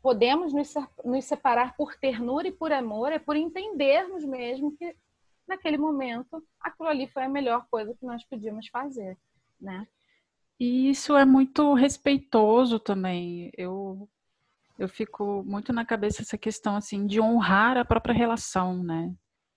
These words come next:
Speaker 2: Porque tem muitos exemplos de muitos casais de que, ah, a pessoa, assim, as pessoas saem da relação se odiando, né? E aí parece que aquela relação, ela foi um,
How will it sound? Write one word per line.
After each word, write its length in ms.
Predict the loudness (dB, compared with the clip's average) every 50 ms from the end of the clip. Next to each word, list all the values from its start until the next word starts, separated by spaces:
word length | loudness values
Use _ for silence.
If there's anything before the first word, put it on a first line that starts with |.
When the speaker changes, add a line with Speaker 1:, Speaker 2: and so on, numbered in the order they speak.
| _ _ _ _ _ _
Speaker 2:
Porque 960 | -12 -12 -12 -14 _ -8 -6 -4 -4 -4 -4 -4 -4 -4 -6 -6 -8 -10 -12 -14 _ _ _ _ _
tem 140 | -6 -4 -4
muitos 380 | -2 -2 -2 -4 -4 -4 -2
exemplos 580 | 0 0 0 0 0 -2 -2 -4 -4 -4 -4 -4
de 100 | -4 -6
muitos 300 | -6 -6 -6 -6 -8 -6
casais 600 | -4 -4 -2 0 0 0 0 2 0 0 -2 -2
de 80 | -6 -10
que, 400 | -10 -8 -6 -6 -6 -6 -8 -10 _ _ _ _ _ _ _ _ _ _ _
ah, 140 | -4 -4 -4
a 40 | -4
pessoa, 640 | -6 -8 -10 -10 -14 -16 -16 -10 -8 -8 -8 -8 _ _ _ _ _ _ _ _ _ _
assim, 200 | -20 -12 -8 -8
as 100 | -8 -8
pessoas 440 | _ -12 -12 -10 -10 -12 -12 -12 -4
saem 440 | 0 2 4 4 4 2 2 0 2
da 140 | 2 0
relação 420 | 2 2 0 -2 -2 -4 -4 -8 -8
se 160 | -4 -2 0
odiando, 720 | 0 0 2 2 2 2 4 2 2 2 0 0 0 -2
né? 300 | -2 -4 -4 -4 -6 -8 -10 _ _ _ _ _ _ _ _ _ _ _ _
E 120 | -8 -6 -4
aí 140 | -4 -4
parece 340 | -4 -2 -2 -2 -2 -4 -6
que 80 | _ -10
aquela 260 | -6 -4 -4 -2 -2
relação, 580 | -2 -2 -2 -2 -4 -4 -4 -4 -4 -2 -2 0
ela 160 | 0 0 -2
foi 320 | -2 0 2 2 2 2
um, 340 | 2 2 2 2 0 0